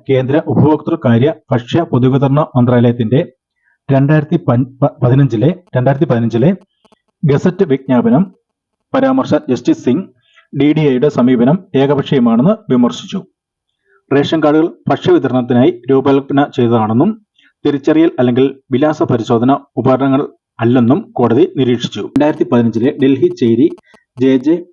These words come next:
പുനരധിവാസ നയത്തിൽ പട്ടികപ്പെടുത്തിയിട്ടുള്ള പാസ്പോർട്ടുകൾ, വൈദ്യുതി ബില്ലുകൾ തുടങ്ങിയവ ബദൽ തിരിച്ചറിയൽ രേഖകൾ ആയി സ്വീകരിക്കാം എന്ന് ജസ്റ്റിസ് സിംഗ് ഡി ഡി എക്ക് നിർദ്ദേശം നൽകുകയും ചെയ്തു.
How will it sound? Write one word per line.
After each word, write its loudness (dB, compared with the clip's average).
പുനരധിവാസ 0
നയത്തിൽ 0
പട്ടികപ്പെടുത്തിയിട്ടുള്ള -2
പാസ്പോർട്ടുകൾ, 0
വൈദ്യുതി 0
ബില്ലുകൾ 0
തുടങ്ങിയവ 0
ബദൽ -2
തിരിച്ചറിയൽ -2
രേഖകൾ 0
ആയി -4
സ്വീകരിക്കാം -2
എന്ന് 2
ജസ്റ്റിസ് -2
സിംഗ് 2
ഡി 2
ഡി 2
എക്ക് 0
നിർദ്ദേശം -2
നൽകുകയും 2
ചെയ്തു. -8